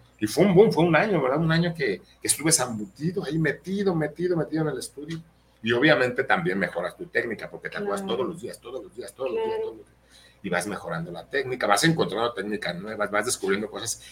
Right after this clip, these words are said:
Speaker 1: que ni por aquí te pasaban de una máquina de tatuar. Voy creciendo como tatuador, mi economía mejoró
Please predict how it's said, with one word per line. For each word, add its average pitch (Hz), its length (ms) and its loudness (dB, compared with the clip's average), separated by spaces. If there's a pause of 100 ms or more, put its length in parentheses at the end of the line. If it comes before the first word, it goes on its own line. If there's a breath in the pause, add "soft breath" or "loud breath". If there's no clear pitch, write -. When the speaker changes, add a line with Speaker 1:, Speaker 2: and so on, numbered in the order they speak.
(140 loud breath)
Speaker 1:
que 113 200 6
ni 104 120 2
por 87 160 -2
aquí 85 160 -4
te 147 120 2
pasaban 113 320 -2
de 107 60 -2
una 107 140 -2
máquina 101 340 -4
de 80 80 -10
tatuar. 110 540 -6 (1040)
Voy 165 160 12
creciendo 185 440 10
como 175 260 6
tatuador, 156 680 6 (240)
mi 123 400 2
economía 110 460 2
mejoró 139 500 0